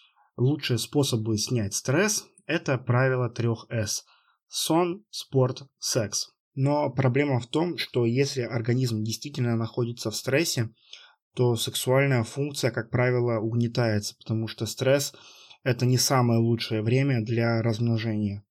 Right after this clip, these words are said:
Поэтому я не вижу ничего удивительного в том, что россияне не называют этот способ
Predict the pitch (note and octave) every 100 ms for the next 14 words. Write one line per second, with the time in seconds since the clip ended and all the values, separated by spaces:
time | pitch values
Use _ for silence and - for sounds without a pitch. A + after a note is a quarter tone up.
0 | _ - B2 C#3 C#3 C3 A#2+ C3 C3+ C3+
1 | C3+ A#2 A2 G#2+ A#2 A2+ A2 B2 B2+ A#2
2 | A2 G#2+ - D#3 E3 - B2+ A#2 A2+ A2
3 | - B2 C3 A#2+ A#2+ A#2+ B2 A#2+ A#2+ G#2+
4 | G#2 _ - - - - - B2 A2 -
5 | - D#3+ D#3+ A#2